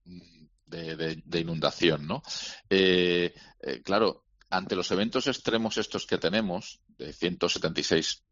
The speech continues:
litros por metro cuadrado, eh, pues en la lluvia, en la parte alta de Álora, que es lo que cayó,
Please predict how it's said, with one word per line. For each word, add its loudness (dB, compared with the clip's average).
litros -6
por -6
metro 0
cuadrado, 4
eh, -2
pues -4
en -4
la -8
lluvia, 4
en 4
la 0
parte 2
alta 2
de -2
Álora, 0
que -16
es -14
lo -14
que -10
cayó, -4